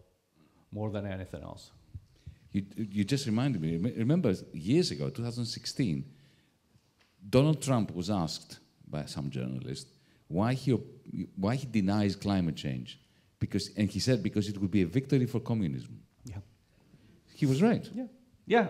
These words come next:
Speaker 1: no, uh, yeah, true. <laughs> Never thought of it that way, you're right.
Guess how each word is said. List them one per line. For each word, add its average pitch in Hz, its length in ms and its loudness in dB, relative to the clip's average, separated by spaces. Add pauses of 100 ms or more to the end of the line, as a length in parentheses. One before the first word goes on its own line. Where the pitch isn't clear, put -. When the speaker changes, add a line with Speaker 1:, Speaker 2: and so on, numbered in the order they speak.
Speaker 1:
no, 180 160 2
uh, 156 180 2 (180)
yeah, 151 160 6 (180)
true. 151 240 2 (880)
<laughs> - 920 -4
Never 131 140 4
thought 175 200 4
of 120 100 2
it 104 60 2
that 104 120 2
way, 143 200 -2
you're 160 100 0
right. 165 220 -2